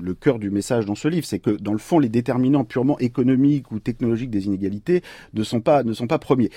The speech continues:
Quels, il y a deux mouvements, euh, euh, politiques et idéologiques dont on est en train de sortir, mais qui ont beaucoup marqué, euh, le monde depuis les années quatre-vingts quatre-vingt-dix. C'est d'une part, euh, la, l'effondrement, euh, l'échec dramatique du, du communisme soviétique,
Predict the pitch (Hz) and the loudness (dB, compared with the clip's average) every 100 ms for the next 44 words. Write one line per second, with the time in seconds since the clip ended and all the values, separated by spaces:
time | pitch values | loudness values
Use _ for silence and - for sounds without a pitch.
0 | - - _ - 180 - 120 147 156 220 | -10 -20 _ -2 0 -2 2 2 4 2
1 | 170 139 147 147 - 117 104 101 101 - | 0 0 2 0 0 0 0 -2 -4 -2
2 | 113 139 - 104 104 104 107 165 - 104 | -4 -2 0 0 2 0 -2 -6 -4 -4
3 | 123 120 170 131 123 117 123 - 139 180 | 0 2 2 0 -2 0 -2 0 0 0
4 | - 101 104 - 156 139 110 165 - 143 | -2 -6 -4 2 2 2 0 0 2 0
5 | 127 - 151 143 107 95 98 113 143 110 | -2 0 2 4 2 0 -2 0 0 -2
6 | 101 101 98 117 120 - 107 107 104 95 | -2 -2 -2 -2 -4 -6 -4 -4 -4 -4
7 | 82 73 - - - - 101 107 151 160 | -4 -8 -16 -20 -6 -2 -2 -2 -4 2
8 | 156 135 95 95 90 87 - 98 123 135 | 6 6 4 -2 -2 -4 -4 -2 0 0
9 | 117 110 117 120 117 85 78 101 - 123 | 2 4 4 4 2 0 -2 -2 -2 -2
10 | - 98 98 - 117 90 85 76 82 - | -2 -2 -2 -4 -6 -6 -8 -10 -12 -10
11 | 87 87 92 92 80 - 80 85 - 185 | -8 -4 -6 -6 -12 -10 -8 -8 -4 -6